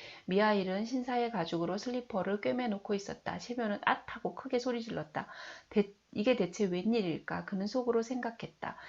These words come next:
미하일은 일 년이나 우리와 같이 지내면서 또 한 번도 실수한 일이 없었는데 하필이면 지금 이런 잘못을 저지르다니.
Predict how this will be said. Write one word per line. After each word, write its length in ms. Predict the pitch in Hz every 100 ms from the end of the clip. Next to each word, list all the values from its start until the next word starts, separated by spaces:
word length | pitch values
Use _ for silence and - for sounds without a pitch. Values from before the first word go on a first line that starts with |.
| - -
미하일은 540 | 202 233 240 226 226
일 140 | 190 190
년이나 380 | 202 196 196
우리와 440 | 170 170 175 180 190
같이 300 | - - 185
지내면서 760 | 170 175 165 170 175 214 247 - - - -
또 80 | 185
한 280 | 214 330 339
번도 280 | 370 302 226
실수한 480 | 254 240 240 226
일이 160 | 196 202
없었는데 800 | 170 - 190 175 170 202 180 - - -
하필이면 560 | - 320 359 302 269 247
지금 300 | 220 190 185
이런 220 | 175 180
잘못을 480 | 180 170 175 170 175
저지르다니. 960 | - 160 185 175 151 160 165 170 165